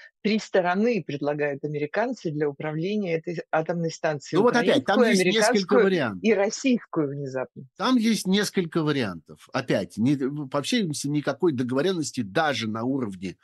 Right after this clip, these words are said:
Speaker 2: э, в, в составе Украины и Соединённых Штатов не существует. Это пункт двенадцатый этого документа.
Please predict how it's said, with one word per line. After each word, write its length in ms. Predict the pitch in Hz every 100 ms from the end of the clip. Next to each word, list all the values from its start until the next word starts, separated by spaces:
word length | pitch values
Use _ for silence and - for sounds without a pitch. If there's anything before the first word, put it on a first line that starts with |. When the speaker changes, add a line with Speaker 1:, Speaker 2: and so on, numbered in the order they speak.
| - - - -
Speaker 2:
э, 480 | 131 123 120 123 123
в, 240 | 104 -
в 60 | -
составе 420 | 139 - 151 120
Украины 640 | 120 120 143 147 117 110
и 320 | 101 - 113 104
Соединённых 540 | - 113 127 117 117
Штатов 360 | - 269 - -
не 100 | 160
существует. 640 | 160 147 143 123 110 80
Это 140 | 180 147
пункт 320 | 170 156 113
двенадцатый 580 | 117 127 98 - - 87
этого 260 | 85 85
документа. 720 | 80 85 - 160 285 254 175